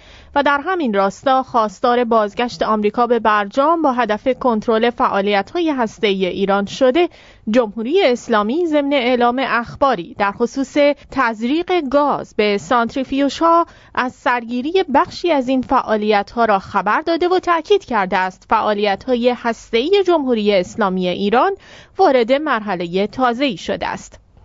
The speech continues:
در همین راستا غریب آبادی، نمایندهٔ ایران در سازمان ملل، با بیان این موضوع که جمهوری اسلامی با تزریق اخیر وارد آخرین مرحله برای آغاز غنیسازی شده است،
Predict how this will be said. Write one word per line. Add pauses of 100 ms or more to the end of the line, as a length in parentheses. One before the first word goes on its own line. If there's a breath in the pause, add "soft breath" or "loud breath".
در
همین
راستا
غریب
آبادی،
نمایندهٔ
ایران
در
سازمان
ملل،
با
بیان
این
موضوع
که
جمهوری
اسلامی (360 loud breath)
با
تزریق (160)
اخیر
وارد
آخرین
مرحله
برای
آغاز (120)
غنیسازی
شده
است،